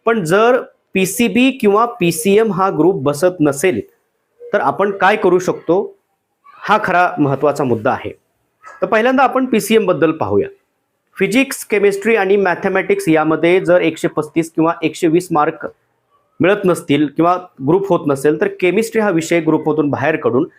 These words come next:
इतर कोणता विषय ज्याच्यामध्ये बायोलॉजी आहे, आयटी आहे किंवा चौथा सब्जेक्ट केमिस्ट्रीपेक्षा जास्त मार्क असलेला, तो आपण ॲड करावा आणि त्याची टोटल आपण पाहू शकतो. उदाहरणार्थ फिजिक्स, बायोलॉजी आणि मॅथेमॅटिक्स किंवा फिजिक्स, आयटी किंवा मॅथेमॅटिक्स,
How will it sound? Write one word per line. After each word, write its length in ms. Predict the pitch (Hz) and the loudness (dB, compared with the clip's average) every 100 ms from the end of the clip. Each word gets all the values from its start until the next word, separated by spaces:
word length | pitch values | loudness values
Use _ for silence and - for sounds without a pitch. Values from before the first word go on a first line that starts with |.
| - _ | -20 _
इतर 220 | 143 143 | -2 -2
कोणता 380 | 175 175 175 202 | 0 -2 0 0
विषय 420 | 196 175 190 190 | 0 0 0 0
ज्याच्यामध्ये 640 | 196 - _ 151 160 165 175 | -2 -6 _ -2 0 0 0
बायोलॉजी 540 | 156 147 165 170 156 | 2 2 2 2 2
आहे, 220 | 165 156 170 | 0 0 0
आयटी 380 | 139 135 165 | 0 -2 0
आहे 240 | 170 139 170 | 0 0 -4
किंवा 540 | - _ _ _ 185 196 | -6 _ _ _ -2 0
चौथा 320 | 185 170 220 | 0 0 -2
सब्जेक्ट 440 | 214 170 170 196 | -2 -2 -2 -2
केमिस्ट्रीपेक्षा 680 | 185 170 170 185 180 165 185 | -2 -2 -2 -2 -4 -2 -4
जास्त 380 | 135 165 170 196 | 0 -2 -2 -2
मार्क 280 | 175 160 151 | 0 0 -4
असलेला, 380 | 139 156 147 180 _ _ _ _ _ | -2 0 0 -2 _ _ _ _ _
तो 160 | 214 240 | 2 4
आपण 300 | 156 160 175 | 2 0 0
ॲड 180 | 160 160 | 2 0
करावा 400 | 156 139 143 208 - | -2 0 0 -2 -2
आणि 180 | 147 | -2
त्याची 300 | 160 139 139 | 0 -2 -2
टोटल 320 | 156 139 139 139 | 0 0 0 -2
आपण 200 | 123 147 | -4 -4
पाहू 260 | 139 135 | -2 -2
शकतो. 280 | 131 123 135 | -2 -4 -2
उदाहरणार्थ 420 | 131 147 156 208 - _ _ - | 0 0 0 -4 -6 _ _ -6
फिजिक्स, 380 | 156 165 160 151 | -2 0 -2 -2
बायोलॉजी 600 | 135 131 139 143 135 175 - | 0 2 2 0 0 0 0
आणि 220 | 131 190 | -2 -2
मॅथेमॅटिक्स 640 | 139 117 110 101 101 - - _ _ _ - | -6 -4 -4 -4 -6 -12 -20 _ _ _ -2
किंवा 160 | 196 | 0
फिजिक्स, 520 | 196 196 151 196 196 - | 0 0 2 0 -2 -6
आयटी 320 | 139 143 143 180 | -2 -2 -2 0
किंवा 320 | 160 151 226 - _ _ | 0 0 -2 -6 _ _
मॅथेमॅटिक्स, 600 | 131 135 135 101 104 - | -4 0 -2 -2 -6 -10